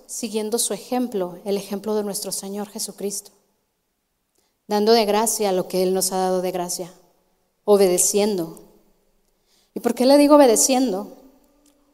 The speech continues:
Porque vamos a ver que Él mismo nos manda a hacerlo, es un mandato. Cuando Jesús estaba aún con sus discípulos, en el Evangelio de Juan,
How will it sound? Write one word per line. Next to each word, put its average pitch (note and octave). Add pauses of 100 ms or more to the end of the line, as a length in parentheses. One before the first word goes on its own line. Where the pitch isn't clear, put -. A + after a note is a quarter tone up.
(220)
Porque G#3
vamos A#3+
a A#3+
ver A3+
que G#3+
Él C4+
mismo G3 (320)
nos G#3
manda G3
a -
hacerlo, G3+ (240)
es -
un A3+
mandato. G#3+ (640)
Cuando A3
Jesús C#4+ (220)
estaba A#3+
aún B3
con A3
sus G3
discípulos, G3 (640)
en G#3+
el G#3+
Evangelio A#3+
de C4+
Juan, G#3+